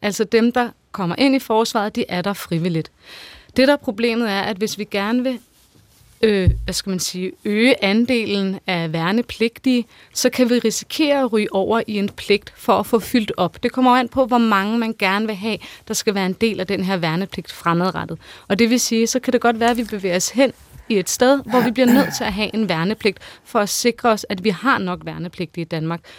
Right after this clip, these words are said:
Som jeg startede med at sige, så er et velfungerende forsvar jo fundamentet for vores lands sikkerhed. Og der mener jeg faktisk også, at kvinderne skal være en del af det. Jeg mener, det skal være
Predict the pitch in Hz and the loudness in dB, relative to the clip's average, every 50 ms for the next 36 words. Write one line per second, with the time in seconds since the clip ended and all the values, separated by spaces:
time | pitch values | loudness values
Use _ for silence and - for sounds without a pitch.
0 | - - _ - - 208 202 202 190 - - 214 214 226 247 247 240 220 214 220 | -20 -20 _ -6 -4 -2 -2 -2 -2 0 2 2 4 4 4 2 2 2 0 -4
1 | - - - 214 220 220 214 - - 240 - - - 202 220 226 - 208 202 190 | -6 -6 -4 -2 -2 -2 -2 -2 -2 -2 -2 0 0 -2 0 -2 -2 -4 -2 0
2 | 208 220 208 - 240 233 220 - 196 180 190 185 - - 190 180 190 196 - - | 0 0 -2 -2 -4 -4 -2 -2 -4 -4 -4 -6 -4 -2 -2 0 0 -2 -2 -2
3 | 196 180 185 - - 208 196 180 196 190 208 208 196 - 214 226 - - 190 175 | -2 -2 -2 -2 -2 -2 -2 0 0 2 2 0 0 0 -2 -2 -2 -4 -4 -4
4 | 175 180 175 - 190 185 180 - - - - 185 170 185 196 190 196 - - - | -2 -2 -2 -2 -2 -2 -2 -2 -4 -4 -2 -2 0 0 -2 -2 -4 -6 -10 -16
5 | - - - _ - 220 - - 269 277 277 277 302 294 240 202 185 185 190 - | -20 -20 -10 _ -2 0 2 4 6 6 8 8 6 6 4 2 -2 -4 -4 -4
6 | - 196 202 - - 247 - - - - 208 208 220 226 - 277 - - - - | -4 -4 -4 -4 -6 -6 -6 -6 -4 0 2 2 2 2 0 -2 -4 -4 -6 -6
7 | - - - 208 202 214 226 233 226 - - 240 220 220 220 226 226 - 190 175 | -6 -4 -2 0 0 2 2 0 0 -2 -2 0 2 2 2 2 0 -2 -4 -4
8 | - - 226 233 - 302 294 285 - - - - - _ - 247 254 247 247 247 | -2 -4 -4 0 2 2 0 0 -2 -8 -20 -20 -8 _ 2 4 4 6 4 4
9 | 254 233 247 240 - - 233 233 233 | 2 0 -2 -4 -6 -4 0 0 0